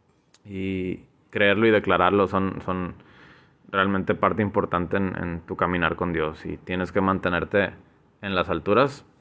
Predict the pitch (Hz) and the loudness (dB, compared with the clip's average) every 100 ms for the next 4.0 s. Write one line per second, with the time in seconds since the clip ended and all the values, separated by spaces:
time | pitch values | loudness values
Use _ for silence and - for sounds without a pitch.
0 | _ - 95 95 101 95 80 78 80 85 | _ -12 -4 2 4 4 2 2 2 2
1 | 82 - - _ _ _ _ 98 104 101 | 0 -6 -14 _ _ _ _ 0 4 4
2 | 80 - _ _ _ _ _ _ _ _ | 0 -10 _ _ _ _ _ _ _ _
3 | _ - 107 107 101 101 110 113 95 | _ -10 -2 2 2 4 6 6 4